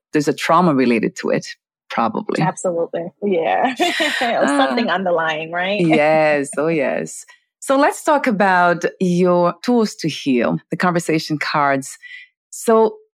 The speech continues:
Speaker 1: this can be used, that's for relationships, of course, couples. Could those cards also be used for, I know it's, it's, it's for relationships when it comes to couples, but I'm wondering if we,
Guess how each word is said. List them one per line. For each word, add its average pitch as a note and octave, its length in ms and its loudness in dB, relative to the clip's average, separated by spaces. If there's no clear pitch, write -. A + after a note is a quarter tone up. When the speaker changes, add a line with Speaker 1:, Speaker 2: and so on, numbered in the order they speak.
Speaker 1:
this C4 400 2
can C4+ 180 4
be A3+ 80 4
used, F#3+ 380 2
that's G#3+ 180 0
for G#3 100 -2
relationships, F3 640 0
of C#3 100 -6
course, E3+ 200 -2
couples. E3+ 580 0
Could G#3+ 160 0
those G#4 260 0
cards B3+ 360 0
also A#3+ 240 -2
be A3 160 2
used G#3 460 2
for, F#3+ 260 2
I G3+ 80 2
know G#3 160 4
it's, - 460 -2
it's, - 180 -8
it's - 160 -14
for F#3 300 0
relationships D#3+ 920 -2
when D#3 120 0
it D3+ 80 -4
comes D3+ 280 -4
to - 160 -16
couples, C3+ 580 -4
but F3 180 0
I'm E3 200 4
wondering G#3 280 4
if G#3+ 80 -8
we, F3 200 -2